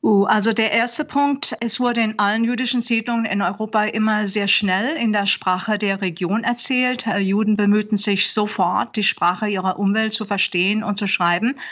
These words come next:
allerdings immer in hebräischen Buchstaben. Wir haben Dokumente aus dem vierzehnten Jahrhundert, die in Köln und in Kairo gefunden wurden, die zeigen,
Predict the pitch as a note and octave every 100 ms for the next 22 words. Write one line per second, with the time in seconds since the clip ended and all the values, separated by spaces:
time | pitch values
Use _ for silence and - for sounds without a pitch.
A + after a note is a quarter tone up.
0 | - - G3+ A3 C#4 B3+ - G#3+ A3 -
1 | G3+ G3 F#3+ - G3+ G#3 G3+ G#3+ F#3+ F#3
2 | - D#3 D#3 E3 - - - - G#3 G#3+
3 | G#3 A3+ A3+ A3+ A#3 G#3+ B3 C#4 D#4 D#4
4 | - A3+ A3+ A#3 A3 A#3+ A#3+ A#3+ A3+ A#3+
5 | A#3+ A#3 A#3 A3 A3 G#3+ A3 G#3 A3+ A3
6 | G3 G3+ G3 F#3 G3 A#3 A#3+ A#3+ A#3+ A#3
7 | A#3 A3+ A3+ A#3 G#3+ G#3 E3+ F#3+ A#3+